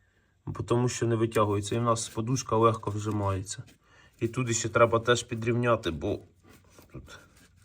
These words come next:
криве ще знизу, ось тут. Тут є момент. Все, друзі, погнали далі. Будемо ж зараз,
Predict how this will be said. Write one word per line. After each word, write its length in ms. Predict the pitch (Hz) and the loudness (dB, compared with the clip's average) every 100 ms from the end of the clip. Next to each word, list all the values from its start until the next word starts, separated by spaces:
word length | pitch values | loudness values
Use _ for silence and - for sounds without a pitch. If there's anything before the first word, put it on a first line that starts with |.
| - - - - - | -20 -20 -20 -20 -4
криве 400 | 123 117 117 110 | 0 4 4 2
ще 200 | - 107 | -4 -6
знизу, 420 | 107 107 98 92 | -4 -4 -4 -6
ось 160 | 104 | -6
тут. 220 | - - - - - - - - - - - - - - - - - - - - | -10 -14 -16 -20 -20 -20 -20 -20 -20 -20 -20 -20 -20 -20 -20 -20 -20 -20 -18 -12
Тут 100 | - - - | -12 -14 -10
є 140 | 117 117 110 - - - - - - - - - - - | -2 0 -2 -6 -12 -18 -20 -20 -20 -18 -18 -18 -20 -8
момент. 600 | 123 131 123 117 113 - - - - - - - - - - - - - _ - - - - - - - - - - - - - - - | -2 2 6 6 4 -4 -16 -20 -20 -20 -20 -20 -20 -20 -20 -20 -20 -20 _ -20 -20 -20 -20 -20 -20 -20 -20 -20 -20 -20 -20 -20 -20 -18
Все, 280 | - - 143 | -6 0 0
друзі, 360 | 120 123 110 107 - | 0 -4 -6 -8 -8
погнали 560 | - 110 120 120 117 113 - - | -6 -2 2 2 2 0 -6 -6
далі. 420 | 107 117 110 98 - _ | 0 2 2 -4 -10 _
Будемо 400 | 101 110 110 107 | -8 -4 -2 -4
ж 180 | 101 110 | -4 -4
зараз, 400 | 110 113 107 - | 0 0 -2 -6